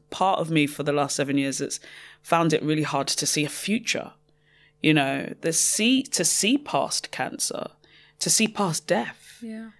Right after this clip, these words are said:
Speaker 1: And, and thankfully, you know, I met the most amazing therapist, Leo, who does this beautiful transformational, we do a lot of things in our sessions, but this transformational,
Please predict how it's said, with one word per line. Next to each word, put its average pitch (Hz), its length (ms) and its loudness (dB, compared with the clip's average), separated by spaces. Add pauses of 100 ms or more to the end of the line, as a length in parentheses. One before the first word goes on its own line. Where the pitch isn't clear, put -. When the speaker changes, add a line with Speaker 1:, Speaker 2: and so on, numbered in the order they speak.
(140)
Speaker 1:
And, 185 300 2
and 196 280 0
thankfully, - 760 -4
you 147 120 0
know, 139 220 -4
I 143 120 -4
met 151 220 -6
the 147 80 -8
most 147 200 -6
amazing 220 560 -8
therapist, - 720 -8
Leo, 151 360 0
who 139 140 -6
does 143 240 -6
this - 180 -8 (420)
beautiful 202 500 0
transformational, 165 920 0
we 156 80 2
do 147 140 2
a - 20 2
lot 156 140 4
of 135 80 -6
things 139 240 -2
in 139 80 -6
our 135 100 -4
sessions, 151 500 0
but - 240 2 (360)
this - 180 -4
transformational, 170 1200 0